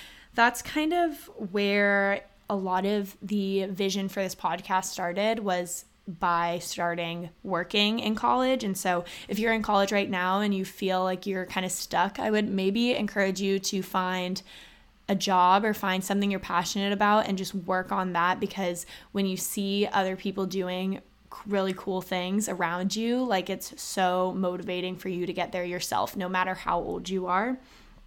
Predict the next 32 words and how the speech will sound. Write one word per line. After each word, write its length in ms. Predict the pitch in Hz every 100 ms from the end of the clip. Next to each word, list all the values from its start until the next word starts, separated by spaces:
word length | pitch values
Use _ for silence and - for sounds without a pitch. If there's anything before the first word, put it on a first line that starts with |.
| - - -
And 160 | 240 220
so 380 | 226 214 214 208 - - - - - 254
those 160 | 302
were 120 | 415
kind 200 | 415 294
of 240 | 269 262 240 -
the 120 | 220 220
things 260 | 220 214
that 100 | 208
I 60 | 202
did 180 | 196 190
in 120 | 202
college. 500 | - 202 214 226 226
I 120 | 196
wanted 180 | 202 208
to 80 | 208
share 240 | - 202
real 260 | 202 196 196
quickly, 460 | - 202 202 208
like, 180 | 208 202
my 140 | 202 196
favorite 460 | - 190 190 -
classes, 1000 | - 190 175 180 - 240 262 302 302 -
'cause 380 | - 190 175 -
I'm 120 | 196
sure 260 | 170 190 190
you 140 | 190
guys 240 | 190 180 185
are 40 |
probably 300 | 185 190 190
curious. 480 | 185 202 196 208 226
So 220 | - 190